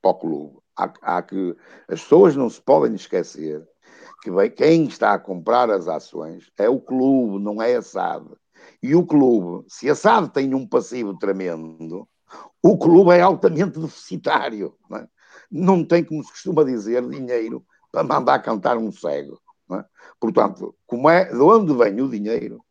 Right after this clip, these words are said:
para pagar aquelas ações? E depois, muito mais importante, que também já, já foi aqui falado, penso que pelo, pelo Belmiro,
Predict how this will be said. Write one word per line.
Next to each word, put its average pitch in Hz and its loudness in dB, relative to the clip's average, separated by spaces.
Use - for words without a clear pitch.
para 98 -4
pagar 123 4
aquelas 113 0
ações? - -10
E 143 -2
depois, - -2
muito 131 -2
mais 80 -6
importante, 87 -8
que - -20
também 98 2
já, 95 2
já 92 0
foi 92 -2
aqui 82 -4
falado, 78 -2
penso - -8
que - -20
pelo, 76 -8
pelo 76 -2
Belmiro, 78 -4